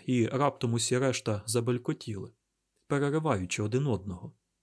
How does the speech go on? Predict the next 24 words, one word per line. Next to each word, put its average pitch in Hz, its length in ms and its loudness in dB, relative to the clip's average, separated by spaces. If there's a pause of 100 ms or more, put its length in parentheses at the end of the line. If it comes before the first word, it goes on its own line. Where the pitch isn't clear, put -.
(240)
запевняючи 135 760 0
його 117 520 2
у 165 80 -2
своїй 107 360 0
корисності. - 880 -2 (1000)
Всі - 260 0
оті 135 300 2
чоловіки 123 580 2
та 110 140 0
жінки, 113 560 2 (120)
наділені 120 520 2
владою 113 460 2
та 131 140 -2
високим 127 460 0
становищем, 139 800 -4 (440)
доки 156 280 0
їх 117 360 0
не 143 100 -2
покликали 113 600 0
до 104 120 -2
Фалдари 131 640 -4 (460)
виконати 113 520 -2
свій 104 280 -2
обов'язок. - 800 -4